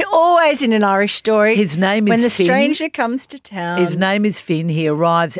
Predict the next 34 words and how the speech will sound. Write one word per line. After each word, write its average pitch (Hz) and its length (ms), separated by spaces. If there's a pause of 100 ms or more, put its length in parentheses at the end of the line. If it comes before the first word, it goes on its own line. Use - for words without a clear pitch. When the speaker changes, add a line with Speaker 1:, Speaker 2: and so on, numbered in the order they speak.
Speaker 2:
as 190 300
they 170 200
are 165 120
coincidentally 170 920
back 170 240
at 180 80
the 156 80
house 143 300
having 135 240
the 135 80
wake 135 560
and 160 220
already 180 440
bluing 139 480
about 139 360
a 147 60
thousand 139 480
different 131 320
things 139 300
because 147 320
none 170 220
of 160 100
the 135 220
issues 131 400 (300)
from 151 180
series 139 400
one 135 260
really 131 400
have 123 140
been 135 200
resolved 127 440
in 147 100
series 131 500
two. 127 360